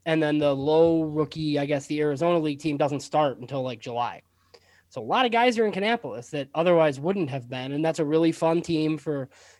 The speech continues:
you know, people that have been following it. Um, they've been really active on Twitter, the Kannapolis Cannonballers, you know, the name's switched over.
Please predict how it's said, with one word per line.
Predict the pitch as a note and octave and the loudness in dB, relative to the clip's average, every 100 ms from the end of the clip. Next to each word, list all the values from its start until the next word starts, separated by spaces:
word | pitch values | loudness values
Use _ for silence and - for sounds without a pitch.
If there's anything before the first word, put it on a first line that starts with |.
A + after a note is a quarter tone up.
| - | 0
you | |
know, | E3+ | 2
people | D3 D#3+ D#3 | 2 2 2
that | D#3 | 2
have | D3+ | 0
been | C#3+ | 0
following | D#3+ D#3 D3+ D3 D3 | 2 4 4 2 0
it. | C#3+ C#3 | -2 -2
Um, | C#3+ C#3 C3+ C3 | -4 -4 -4 -2
they've | D3 D#3 D3+ | 0 0 0
been | D#3 C#3 | -2 -2
really | C#3+ D3 C#3+ C#3 - - | 0 0 0 -4 -8 -8
active | C#3+ C#3+ D#3+ C#3+ | -8 -6 -6 -4
on | C3 | -6
Twitter, | - F#3 F3 E3+ D#3+ | -4 0 0 0 -4
the | |
Kannapolis | C#3+ D#3 D3 D3 C#3+ - | -4 0 0 0 -4 -4
Cannonballers, | E3 D#3+ D#3+ D3 D3 D3 C#3+ | -2 0 0 0 0 -2 -4
you | D3+ | -4
know, | C#3+ | -4
the | |
name's | C3+ C3+ C3+ | -4 -6 -8
switched | - - D3 - | -10 -10 -10 -6
over. | C#3+ C#3 C#3 | -6 -6 -8